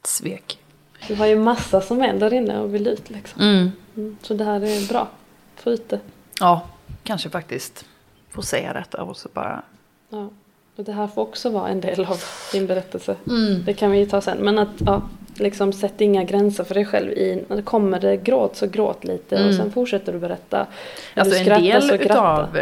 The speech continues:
Speaker 1: utav det får gärna vara med,
Speaker 2: Mm.
Speaker 1: tycker jag.
Speaker 2: Ja.
Speaker 1: För att, eh, jag har inga problem med det. Att,
Speaker 2: Nej.
Speaker 1: eh, att visa på det och att, eh,
Speaker 2: För det är en genuin reaktion,
Speaker 1: Ja,
Speaker 2: liksom,
Speaker 1: det
Speaker 2: på
Speaker 1: var
Speaker 2: din
Speaker 1: det verkligen.
Speaker 2: egen
Speaker 1: Det, det
Speaker 2: berättelse.
Speaker 1: bara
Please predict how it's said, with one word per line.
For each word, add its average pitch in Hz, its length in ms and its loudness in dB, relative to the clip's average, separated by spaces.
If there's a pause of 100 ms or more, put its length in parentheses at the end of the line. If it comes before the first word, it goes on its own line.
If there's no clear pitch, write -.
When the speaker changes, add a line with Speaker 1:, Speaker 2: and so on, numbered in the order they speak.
(380)
Speaker 1:
utav 180 340 2
det 175 160 2
får 175 240 0
gärna 151 240 0
vara 147 120 -2
med, 185 220 0 (120)
Speaker 2:
Mm. 233 180 -4
Speaker 1:
tycker 214 220 0
jag. 131 160 4 (240)
Speaker 2:
Ja. 233 100 -2
Speaker 1:
För 185 80 6
att, 170 300 0
eh, 175 60 2 (400)
jag 175 100 4
har 208 120 4
inga 202 160 2
problem 165 280 2
med 254 100 4
det. 170 140 6
Att, 151 140 2
Speaker 2:
Nej. 214 400 0
Speaker 1:
eh, 156 80 -2 (640)
att 175 200 -8
visa 165 320 2
på 160 220 2
det 151 160 4
och 151 100 2
att, - 200 -4
eh, 165 380 -2
Speaker 2:
För - 100 0
det 202 80 4
är 208 60 6
en 208 100 6
genuin 208 360 6
reaktion, 196 440 2
Speaker 1:
Ja, 233 160 8
Speaker 2:
liksom, 311 180 2
Speaker 1:
det 285 80 10
Speaker 2:
på 330 60 8
Speaker 1:
var 349 60 10
Speaker 2:
din - 80 6
Speaker 1:
det 247 120 8
verkligen. 294 380 4
Speaker 2:
egen 202 240 6
Speaker 1:
Det, 220 60 6
det 226 60 6
Speaker 2:
berättelse. 208 260 4
Speaker 1:
bara 170 440 6